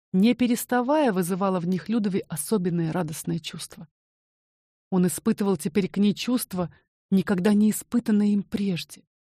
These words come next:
Чувство это не имело ничего общего ни с первым поэтическим увлечением,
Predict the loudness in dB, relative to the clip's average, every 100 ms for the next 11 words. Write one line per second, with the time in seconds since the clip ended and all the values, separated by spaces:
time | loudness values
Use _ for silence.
0 | _ _ _ _ 2 2 2 0 0 2
1 | 4 6 8 6 6 4 2 0 -4 0
2 | -2 -2 -6 -6 -8 _ _ _ -2 -2
3 | 0 0 0 0 -2 -4 -4 -2 -4 -4
4 | -2 0 0 -4 -4 -2 0 0 -4